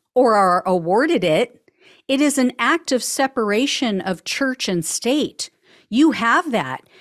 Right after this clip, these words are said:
If you're a pastor out there, you need to stand up. You need to start speaking to your congregations the truth."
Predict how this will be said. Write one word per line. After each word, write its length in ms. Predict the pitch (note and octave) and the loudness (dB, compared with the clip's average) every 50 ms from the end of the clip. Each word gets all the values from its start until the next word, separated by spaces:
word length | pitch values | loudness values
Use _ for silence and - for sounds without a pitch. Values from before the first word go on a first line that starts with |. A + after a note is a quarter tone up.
| - _ _ | -20 _ _
If 200 | - C#4 C#4 - | -2 -2 0 -2
you're 320 | A#3 B3 C#4 D4+ F#4 G4+ | -2 -2 0 2 2 2
a 80 | E4+ - | 0 0
pastor 720 | - - - - C4 A#3+ C#4 E4+ E4 - - - D#4 B3 | -2 -6 -8 -4 -2 0 0 0 -2 -2 -4 -2 0 0
out 240 | G#3 D#3+ D#3 - - | 0 0 -2 -2 -4
there, 360 | - D#3+ E3 C3+ A#2 C3 D#3 - - - _ _ | -4 -4 -2 -4 -4 -6 -8 -12 -16 -20 _ _
you 320 | - F#3+ F#3+ B3 D#4+ F#4+ | -4 0 4 4 4 6
need 220 | F#4+ E4+ C4+ F#3+ - | 6 4 2 2 -2
to 80 | F3 | -6
stand 480 | - - - - G3+ F3+ F3 F3 E3 F3+ | -8 -8 -6 -2 -2 0 0 2 2 2
up. 340 | A#3 C#4+ D4+ E3 - - _ _ - - _ | 2 2 0 -2 -4 -8 _ _ -20 -16 _
You 260 | - F#3 A3 C#4 D#4+ F4+ | -2 2 4 6 6 6
need 220 | F4 E4 D4 B3 | 6 6 4 4
to 120 | - G3+ F#3+ | 0 -4 -6
start 340 | - - - G#3 G3 - - | -4 -4 -2 -2 -2 -2 -4
speaking 680 | - - - - - C4 C#4+ D#4 - - A3+ F#3+ E3 D#3 | -6 -6 -6 -4 -4 -2 -2 -2 -2 -2 -2 0 0 -2
to 140 | - - | -2 -4
your 180 | G3 F#3 F#3+ F3 | -4 -4 -4 -6
congregations 1200 | - - A3 G#3 G#3 A3 G3 G3+ F3+ D#3 - F3 G#3 C4 D4+ - - F#3+ C#3 A#2+ - D#3 - - | -4 -2 0 0 0 -2 -4 -6 -6 -4 -2 -2 0 0 -2 -4 -4 -6 -6 -8 -10 -12 -8 -6
the 100 | F#3+ F#3 | -6 -6
truth." 800 | - - - - - G3+ G3 F#3 D3 - - - - - - | -6 -6 -10 -6 -2 -2 0 0 -2 -6 -10 -20 -20 -20 -20